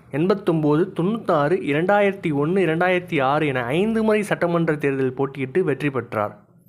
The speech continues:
ஆயிரத்தி தொள்ளாயிரத்தி அறுபத்தெட்டாம் ஆண்டு முதல் தொடர்ந்து இரண்டு முறை சட்டமன்ற மேலவை உறுப்பினராக பணியாற்றியவர். ஆயிரத்தி தொள்ளாயிரத்தி எண்பத்தொம்போது, இரண்டாயிரத்தி ஆறு ஆகிய இருமுறை வேளாண்மைத்துறை அமைச்சராகவும்,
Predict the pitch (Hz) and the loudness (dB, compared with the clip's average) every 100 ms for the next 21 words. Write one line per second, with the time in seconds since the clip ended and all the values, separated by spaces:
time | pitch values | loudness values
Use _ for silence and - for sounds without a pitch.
0 | _ - _ _ _ _ _ _ _ 135 | _ -20 _ _ _ _ _ _ _ 0
1 | 214 247 240 214 185 143 151 185 175 151 | 0 0 0 0 0 0 0 -2 -4 -2
2 | 139 120 110 117 196 - - - _ _ | -2 -2 -4 -2 -4 -6 -18 -20 _ _
3 | _ _ _ 143 175 - - 160 160 208 | _ _ _ 0 0 -2 -4 0 4 4
4 | 214 175 165 208 208 190 226 233 156 170 | 2 0 0 2 2 2 0 0 -2 0
5 | 208 208 196 226 180 156 214 214 190 160 | 0 2 0 0 2 2 4 4 2 2
6 | 160 147 135 147 165 139 135 120 123 110 | 0 0 2 0 -2 -2 -2 -2 -2 -2
7 | 107 - - - - - - - - - | -2 -6 -16 -20 -20 -20 -20 -20 -20 -20
8 | - - - - - 127 196 233 220 202 | -20 -20 -20 -20 -4 2 2 2 2 0
9 | 202 151 196 196 190 185 190 160 151 180 | 0 0 -2 0 0 2 4 2 2 2
10 | 185 180 147 135 139 120 123 139 131 151 | 0 0 2 2 2 2 0 0 0 0
11 | 196 175 185 - - 123 135 175 202 196 | 2 2 0 -2 -12 -6 0 2 2 2
12 | 175 170 151 131 127 - 117 110 113 151 | 0 0 -2 0 -2 -2 -2 0 -2 -2
13 | 170 | -6